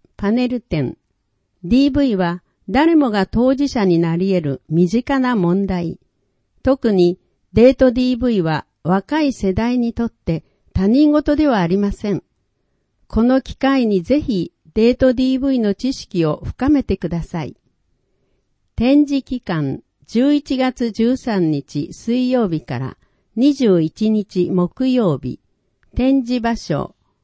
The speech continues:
恩賀町役場玄関ロビー。今すぐ相談。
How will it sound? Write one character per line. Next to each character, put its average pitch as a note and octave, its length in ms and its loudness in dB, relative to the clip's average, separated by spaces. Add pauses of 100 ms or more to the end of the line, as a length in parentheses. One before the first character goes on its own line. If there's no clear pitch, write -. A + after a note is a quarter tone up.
(120)
恩 C#4 260 0
賀 C#4 140 0
町 A#3+ 320 0
役 A3+ 360 -2
場 C3+ 240 -4 (120)
玄 A#3 300 0
関 A#3+ 380 -4
ロ G#3 160 0
ビ D3 360 -6
ー。 - 60 -20 (3000)
今 C4+ 340 2
す C4+ 240 -8
ぐ F3+ 300 -2
相 G#3 380 -2
談。 F#3 340 -4